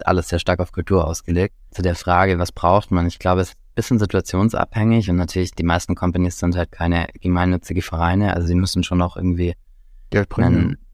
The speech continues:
Speaker 1: ja, unternehmerische Funktion erfüllen. Da braucht man auch ein gewisses Maß an Leistung. Für mich persönlich macht's einfach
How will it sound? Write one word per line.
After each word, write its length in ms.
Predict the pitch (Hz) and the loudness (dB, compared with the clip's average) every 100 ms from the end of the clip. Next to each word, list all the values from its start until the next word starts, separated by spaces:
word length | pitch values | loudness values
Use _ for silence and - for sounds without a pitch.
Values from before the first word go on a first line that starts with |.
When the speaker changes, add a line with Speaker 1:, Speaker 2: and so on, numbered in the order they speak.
| - | -10
Speaker 1:
ja, 140 | 95 80 | -4 0
unternehmerische 640 | 95 90 92 95 90 - | 0 2 2 2 -2 -4
Funktion 360 | 92 82 98 | -8 -2 0
erfüllen. 760 | 101 101 - 98 101 101 98 95 | 2 0 0 2 2 2 2 0
Da 180 | - 87 | -4 -10
braucht 260 | - 90 - | -2 -2 0
man 120 | 87 | 0
auch 40 | |
ein 80 | 87 | 2
gewisses 320 | 85 90 - | 0 -2 -4
Maß 220 | - 87 85 | -2 0 2
an 80 | |
Leistung. 540 | 82 82 95 - 98 95 - - | 2 2 2 0 0 0 -4 -20
Für 140 | - 98 | -2 2
mich 180 | 110 - | 2 2
persönlich 400 | 90 95 107 98 | 0 4 4 4
macht's 260 | 95 - | 2 2
einfach 300 | 85 87 85 | -2 -2 -4